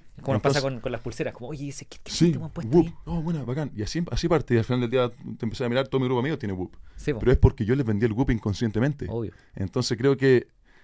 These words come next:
Speaker 2: de todas las cosas a las cuales los humanos le creemos, a lo que más le creemos es a otras personas.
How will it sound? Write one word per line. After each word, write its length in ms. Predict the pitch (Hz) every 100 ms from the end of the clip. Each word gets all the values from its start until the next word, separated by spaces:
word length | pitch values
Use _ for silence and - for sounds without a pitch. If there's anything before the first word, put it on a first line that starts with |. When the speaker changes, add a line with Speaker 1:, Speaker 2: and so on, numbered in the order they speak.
| - - _ _
Speaker 2:
de 200 | 107 120
todas 180 | 120 160
las 120 | 151
cosas 320 | - 156 156
a 20 | 135
las 120 | 123
cuales 320 | - 131 127
los 120 | 113
humanos 220 | 104 120 123
le 100 | 101
creemos, 480 | 104 123 147 147
a 80 | 101
lo 140 | 98 92
que 80 |
más 120 | 101 165
le 120 | 147
creemos 480 | 147 151 135 - -
es 220 | 123 -
a 60 | 104
otras 240 | 123 123
personas. 680 | - 95 - 107 - -